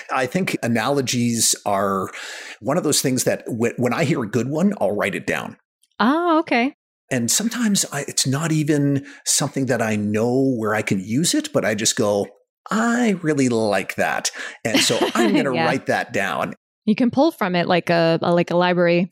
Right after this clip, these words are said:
Speaker 1: Totally. You know, you can look for opportunities to use that in what you're teaching. And, and if you have a kind of a library of analogies,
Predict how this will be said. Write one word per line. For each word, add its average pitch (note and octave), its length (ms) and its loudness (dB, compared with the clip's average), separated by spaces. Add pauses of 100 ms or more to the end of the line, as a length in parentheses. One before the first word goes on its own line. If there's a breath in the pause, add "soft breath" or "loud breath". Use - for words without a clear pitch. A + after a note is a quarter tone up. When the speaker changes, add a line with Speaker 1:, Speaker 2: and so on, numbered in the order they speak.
Speaker 1:
Totally. G#2+ 440 0
You A2 120 0
know, G#2+ 120 0
you G#2+ 160 -2
can G#2+ 320 0
look A2+ 400 0
for F2+ 200 0
opportunities G2+ 800 0
to G#2+ 120 0
use A2 340 0
that F#2 320 -2
in F#2+ 220 0
what G2 180 0
you're F#2+ 140 -4
teaching. G#2+ 440 0
And, F#2+ 260 -2
and G2 260 0
if F#2 120 -4
you G#2+ 120 2
have G#2 120 0
a G#2 80 -2
kind A2 200 -2
of F#2+ 60 -6
a F2+ 60 0
library G#2 560 0
of F#2+ 120 -4
analogies, G2 580 0